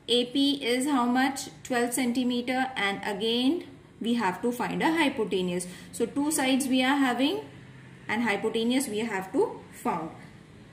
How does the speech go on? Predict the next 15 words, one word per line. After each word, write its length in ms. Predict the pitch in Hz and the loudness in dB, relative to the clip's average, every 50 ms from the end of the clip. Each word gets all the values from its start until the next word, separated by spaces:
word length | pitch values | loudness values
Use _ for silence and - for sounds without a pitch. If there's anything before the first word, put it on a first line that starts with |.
| - - | -6 0
We 140 | 226 247 277 | 4 4 6
have 240 | 269 247 214 - | 6 4 2 2
to 100 | 277 330 | 2 0
find. 420 | 392 - - 277 226 185 165 160 - - - - - | 0 2 2 2 2 2 0 -2 -8 -10 -14 -16 -12
So 380 | - - - 269 294 392 381 311 | -6 -2 0 2 2 2 2 2
by 440 | 226 220 214 220 240 277 381 440 - - - - - - - - - - - - - - - - - - - - - - - - - - | 2 4 6 6 6 6 4 2 -2 -6 -14 -20 -20 -20 -20 -20 -20 -20 -20 -20 -20 -20 -20 -20 -20 -20 -20 -20 -20 -20 -20 -18 -10 -4
P 180 | 311 311 311 | -2 -2 0
T 220 | - 330 320 330 - | 0 0 0 0 0
theorem, 540 | 320 269 226 214 208 220 233 285 370 403 403 - - - - - - - - - - - - - - - - - - - - - - - - - - - - - - - - - - - - - - - - - - - - - - - - - - - - - - - - - - - - - - - - - | 0 0 2 2 2 2 2 2 2 0 -2 -4 -10 -18 -20 -20 -20 -20 -20 -20 -20 -20 -18 -20 -20 -20 -20 -20 -20 -20 -20 -20 -20 -20 -20 -20 -20 -20 -20 -20 -20 -20 -20 -20 -20 -20 -20 -20 -20 -20 -20 -20 -20 -18 -18 -16 -14 -14 -12 -12 -10 -10 -10 -10 -12 -12 -12 -12 -12 -10 -10 -10 -10 -10 -4 0
triangle 500 | - 233 202 202 208 220 233 240 240 214 - - | 4 4 4 4 2 2 2 2 2 2 0 0
O 400 | 233 262 269 277 294 285 - - - | 2 2 2 2 2 0 -4 -6 -4
P 380 | 247 233 226 220 208 202 - - | -2 -2 -2 -2 -4 -4 -6 -2
A 460 | - 214 214 226 269 320 359 359 349 - - - - - - - - - - - - - - - - - - - | 0 2 4 4 4 2 0 -2 -6 -10 -16 -18 -18 -20 -20 -20 -20 -18 -18 -18 -18 -18 -18 -18 -20 -20 -12 -4
is 440 | - 226 226 226 220 220 214 - - - - | 0 2 4 4 2 2 -2 -4 -6 -6 -4
a 360 | 190 196 202 240 320 392 - | -2 0 2 2 2 0 0